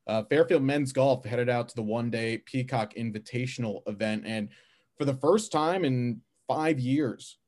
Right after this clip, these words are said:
Fairfield men's golf ended up earning a medalist, with Jason Salamino, uh, dropping a one under sixty-nine to win the event. First time since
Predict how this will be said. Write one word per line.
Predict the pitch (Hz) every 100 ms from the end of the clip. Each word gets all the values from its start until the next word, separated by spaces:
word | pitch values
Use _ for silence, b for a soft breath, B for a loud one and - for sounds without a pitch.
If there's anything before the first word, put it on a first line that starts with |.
| _ -
Fairfield | 123 135 139
men's | 127 131 127
golf | 123 139 127 - _
ended | 131 127 123
up | 113 -
earning | 127 135 127
a | 113
medalist, | 110 117 135 107 101 -
with | 107
Jason | 101 123 143 165
Salamino, | 131 147 127 117 110 131 139 104 95 b b b
uh, | 117 113
dropping | 123 127 127 120
a |
one | 107 107 123
under | 127 127 123 117 -
sixty-nine | - - 131 - 117 117 123 117
to | 107
win | 101 123 143
the | 127 113
event. | 104 120 156 - _ _ _ -
First | 147 135 -
time | 131 131 131
since | 131 120 107